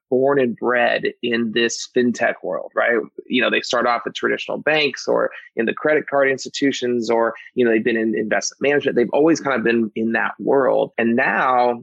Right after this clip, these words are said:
I've got someone like you who comes from a totally different background, uh, from telecom and cloud. And I just think it breeds this whole new kind of generation of thought process and what you're bringing to it. So I'm very excited to have you on and hear about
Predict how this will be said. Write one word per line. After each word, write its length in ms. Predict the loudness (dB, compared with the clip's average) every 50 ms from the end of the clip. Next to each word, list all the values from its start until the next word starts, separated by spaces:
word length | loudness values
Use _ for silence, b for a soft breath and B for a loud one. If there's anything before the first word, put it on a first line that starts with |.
| -10 _ -4
I've 160 | -2 0 0
got 160 | 0 0 0
someone 220 | -2 -4 -2 -2
like 140 | -2 -2 0 0
you 160 | 0 0 0
who 100 | 0 -2
comes 240 | -4 -4 -4 -4 -2
from 80 | -2
a 60 | -2 -2 -4 _ -18 -10 -2 0
totally 360 | 2 4 4 4 4 2 2
different 380 | 2 0 -2 -2 -6 -8 -6 -4
background, 640 | -4 -4 -4 -4 -4 -4 -2 -2 -2 -2 -4 -8 -14 B B B B B B
uh, 280 | -2 0 0 0 0 -2
from 180 | -2 -4 -8
telecom 560 | -6 -2 0 0 0 0 0 0 -2 -2 -2 -2
and 100 | -6 -8
cloud. 560 | -4 -2 0 0 0 2 2 0 0 0 0
And 120 | -2 -2
I 80 | -2 -2
just 240 | -2 -2 -4 -2 -2
think 160 | -2 0 0
it 180 | 0 0 -2
breeds 380 | -4 -2 0 0 0 0 0 -2
this 120 | -6 -6 -8 -8 -4
whole 300 | 0 2 2 2 2 2
new 240 | 2 2 2 2 2
kind 200 | 2 0 -2 -2
of 60 | -2
generation 640 | -2 -2 -2 0 0 2 2 2 2 2 0 -2 -4
of 80 | -6 -6 _
thought 220 | 0 0 0 0 0 0
process 580 | 0 0 2 0 0 0 0 -2 -2 -2 -4 -8
and 140 | -10 -10 -10 _
what 180 | -2 0 0 2
you're 140 | 2 2 2
bringing 260 | 2 2 2 0 0
to 120 | 0 -2 -4
it. 80 | -2
So 80 | -2 -4
I'm 120 | -4 -4 -4 -2 0
very 200 | 2 2 2 2
excited 280 | 0 -2 -2 -2 -2
to 100 | -2 -2 -2
have 140 | -2 -2
you 100 | 0 0
on 280 | 0 0 0 -2 -2 -4 -4 -4
and 160 | -4 -4 -4
hear 240 | -4 -2 0 2 2
about 300 | 2 2 0 0 0